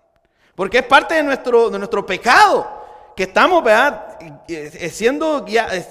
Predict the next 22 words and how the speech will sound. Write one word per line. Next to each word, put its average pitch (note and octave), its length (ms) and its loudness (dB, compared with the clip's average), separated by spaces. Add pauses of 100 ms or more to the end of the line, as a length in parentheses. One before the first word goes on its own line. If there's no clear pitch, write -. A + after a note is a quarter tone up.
(100)
enfocados G3+ 600 2
en C#4 100 -2
nosotros. A3+ 540 -4
Los G3+ 260 -4
hijos, F4+ 280 -2
usted G3+ 180 -8
puede G4+ 180 -2
dañar C4 240 -2
a G3+ 60 -4
sus E3 160 -10
hijos. C#4+ 340 -10 (640)
Y E3+ 80 -8
ya G#3+ 80 2
ellos D4 140 2
están D#4+ 200 0
esperando E4 560 2
sus - 260 -8
tenis, B3+ 420 0 (140)
están G3 260 -2
esperando D#4+ 580 2
sus A#3+ 240 -8
jeans, A3 400 -4